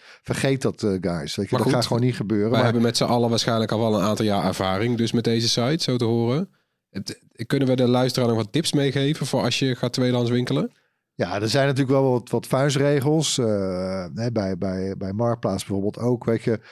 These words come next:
Speaker 1: een simpele is, hoe lang is iemand lid van dat platform? Hè, dat staat, dat kun je natuurlijk altijd ge-, zie-, dat zie je in beeld staan.
Speaker 2: Ja.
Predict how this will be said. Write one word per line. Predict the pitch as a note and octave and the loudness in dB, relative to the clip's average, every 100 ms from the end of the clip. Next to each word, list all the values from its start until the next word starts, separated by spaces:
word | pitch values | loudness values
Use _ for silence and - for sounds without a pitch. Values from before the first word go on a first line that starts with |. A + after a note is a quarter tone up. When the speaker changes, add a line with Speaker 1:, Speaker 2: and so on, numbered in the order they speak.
| - | -10
Speaker 1:
een | A#2 | -4
simpele | - C#3 B2 A#2 A2+ | 0 0 0 0 2
is, | A2 A2+ - | 0 -4 -12
hoe | - B2+ C3 | -2 2 4
lang | B2+ B2+ | 2 2
is | B2 A2 | 0 0
iemand | A#2+ A#2 | 0 0
lid | G2+ A#2+ A#2+ | 2 2 0
van | - A#2 A2 | -2 0 0
dat | G#2+ G#2 | 0 -2
platform? | - E3 D#3 A2+ E2+ A#1+ _ _ _ | 0 -2 0 -2 -2 -4 _ _ _
Hè, | G2+ | -4
dat | C3+ G#2+ | -2 -2
staat, | - E2 E2+ | -2 -4 -4
dat | G2 | -4
kun | A2+ | -2
je | G2 | 0
natuurlijk | G#2+ A#2+ G2+ | 0 0 0
altijd | F2+ - F2+ | -2 -2 -2
ge-, | G2 | -2
zie-, | - | -4
dat | - G#2 | -6 -6
zie | - G#2+ | -4 -2
je | F#2 | -2
in | E2+ | -2
beeld | F#2+ F#2 | -4 -2
staan. | - C#3+ C#3+ D3+ - | 0 0 0 -2 -4
Speaker 2:
Ja. | A#2+ | -4